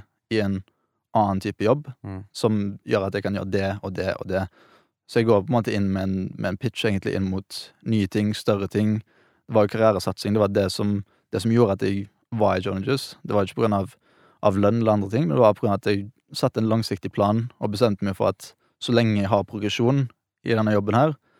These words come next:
Speaker 2: Mm.
Speaker 1: så blir jeg der. Med en gang den progresjonen stopper, så, så må jeg se etter andre muligheter, om det er studier, eller om det er en annen type jobb, eller hva man skal gjøre da.
Speaker 2: Mm.
Speaker 1: Så to og et halvt år i Haugesund,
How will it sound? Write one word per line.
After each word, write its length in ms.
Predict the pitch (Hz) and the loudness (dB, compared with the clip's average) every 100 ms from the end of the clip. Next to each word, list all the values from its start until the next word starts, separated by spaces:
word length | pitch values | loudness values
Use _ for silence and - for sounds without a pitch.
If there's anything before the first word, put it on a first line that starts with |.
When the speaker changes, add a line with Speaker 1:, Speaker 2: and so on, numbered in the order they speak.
| - | -16
Speaker 2:
Mm. 80 | 107 | -14
Speaker 1:
så 140 | 101 | -6
blir 220 | 110 110 95 | 2 2 2
jeg 80 | 92 | 0
der. 180 | - 120 _ _ _ | -2 -8 _ _ _
Med 140 | 107 | 0
en 60 | 113 | 2
gang 100 | 110 | 4
den 120 | 110 | 2
progresjonen 460 | 101 107 107 107 98 | 0 -4 -2 -2 -2
stopper, 500 | - 107 - 120 190 _ _ _ _ _ _ _ | -2 -4 0 0 0 _ _ _ _ _ _ _
så, 380 | - 117 110 107 107 117 | 0 4 4 2 -2 -6
så 140 | - | -2
må 80 | 113 | -2
jeg 80 | 107 | 0
se 140 | - | 2
etter 340 | 101 95 110 107 120 - | 2 2 -2 -4 -6 -2
andre 160 | 110 101 | 0 0
muligheter, 260 | 92 92 | 0 -2
om 100 | - | 0
det 80 | 104 | 0
er 100 | 98 | 0
studier, 480 | - 104 92 98 101 | -2 -4 -2 -2 -2
eller 120 | - 101 | -2 -2
om 80 | |
det 80 | 98 | -2
er 160 | 98 92 _ _ _ - | -2 -4 _ _ _ 0
en 100 | 127 | 2
annen 180 | 104 | 2
type 220 | 95 92 - | 0 -4 -2
jobb, 300 | 98 95 117 | 0 0 0
eller 240 | 98 98 - - _ _ | 2 2 -2 -16 _ _
hva 100 | - | -2
man 100 | 107 | -2
skal 160 | 98 104 | 0 -2
gjøre 120 | 95 92 | 0 -2
da. 80 | 98 | -6
Speaker 2:
Mm. 240 | - 107 98 98 _ _ | -8 -8 -8 -14 _ _
Speaker 1:
Så 540 | - 127 110 110 110 104 - _ _ _ | 0 4 6 6 4 2 -6 _ _ _
to 140 | - 131 | 0 4
og 20 | 117 | 6
et 20 | |
halvt 140 | 110 | 6
år 140 | 120 131 | 6 6
i 60 | 120 | 6
Haugesund, 500 | 107 104 139 151 | 4 2 2 0